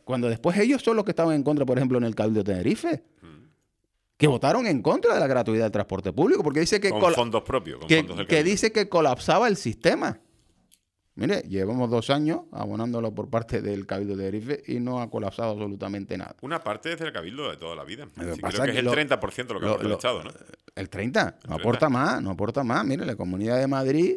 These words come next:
Speaker 1: sigue manteniendo la gratuidad del transporte público.
Speaker 2: Y los cabildos de Canarias.
Speaker 1: Pero es
Speaker 2: Tanto
Speaker 1: que
Speaker 2: el de Gran
Speaker 1: además
Speaker 2: Canaria como el de Tenerife.
Speaker 1: volvemos otra vez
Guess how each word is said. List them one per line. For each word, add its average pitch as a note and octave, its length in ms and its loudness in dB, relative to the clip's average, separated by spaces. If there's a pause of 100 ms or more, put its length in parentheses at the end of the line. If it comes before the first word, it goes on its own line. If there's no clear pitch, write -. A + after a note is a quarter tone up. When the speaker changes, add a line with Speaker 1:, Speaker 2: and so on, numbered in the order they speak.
Speaker 1:
sigue E3 320 0
manteniendo C3+ 540 -2
la A#2+ 120 2
gratuidad G#2+ 420 -2
del G2 80 -4
transporte F#2+ 420 -6
público. D3+ 480 0
Speaker 2:
Y - 20 -10
los F#2+ 120 -8
cabildos E2+ 380 -10
de E2+ 60 -16
Canarias. F#2 360 -10 (120)
Speaker 1:
Pero C3 200 4
es D#3 40 0
Speaker 2:
Tanto - 60 -4
Speaker 1:
que G3+ 80 2
Speaker 2:
el F#3+ 60 2
de E3 40 4
Gran D#3+ 120 2
Speaker 1:
además G3+ 80 2
Speaker 2:
Canaria F#2+ 200 -4
como G2 120 -4
el G2 60 0
de F#2 80 0
Tenerife. F#2 360 -6 (1000)
Speaker 1:
volvemos B2+ 500 2
otra D#3+ 260 2
vez F3 320 0